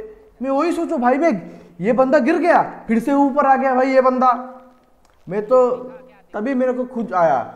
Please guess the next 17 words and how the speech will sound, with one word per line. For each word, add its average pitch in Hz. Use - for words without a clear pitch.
इस 233
कुछ 226
में, 254
इसमें 226
भाई 220
गड़बड़ 185
है 254
दया, 214
कुछ 202
तो 277
गड़बड़ 226
है 202
इसमें। 160
चल 208
धक्का 175
मत 208
दे। 233